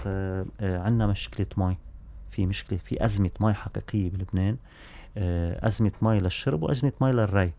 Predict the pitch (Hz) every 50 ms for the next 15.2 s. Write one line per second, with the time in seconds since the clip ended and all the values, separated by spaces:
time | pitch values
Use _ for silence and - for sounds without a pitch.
0 | - - - - - - - - - - - 135 160 175 - 180 170 180 165 -
1 | - 147 139 131 110 104 117 117 120 117 117 139 160 - 139 143 175 - - -
2 | - - - - - 135 123 104 95 104 101 101 98 92 - - - - 101 90
3 | 85 - - - - - - - - - 131 139 143 127 - - 202 202 170 -
4 | 120 135 120 120 113 104 104 101 98 104 - - - - - - - - - 165
5 | 165 156 - 117 110 107 110 107 95 104 101 95 95 95 95 101 98 - 107 113
6 | 113 - - - - 107 110 104 101 - 98 98 98 92 87 - - - - -
7 | - - - - - - - - - - - 143 156 170 160 147 139 123 135 143
8 | 135 127 131 131 127 113 - - - - - - - - 135 - - 127 120 120
9 | - - 113 110 107 104 107 - - - 101 98 104 104 104 101 - - 120 -
10 | - 107 98 110 117 110 117 104 - 98 95 95 92 90 - - - - 98 113
11 | 131 - - - - - - - - - 208 220 226 202 180 175 151 - - -
12 | - 135 120 110 120 123 120 113 98 92 110 98 87 - - 95 98 101 107 120
13 | 123 113 104 - 139 135 - 131 117 107 120 117 117 120 110 - 107 92 98 92
14 | 101 101 - 117 101 101 95 95 - 113 104 - - 113 101 98 95 - - -
15 | 107 110 123 135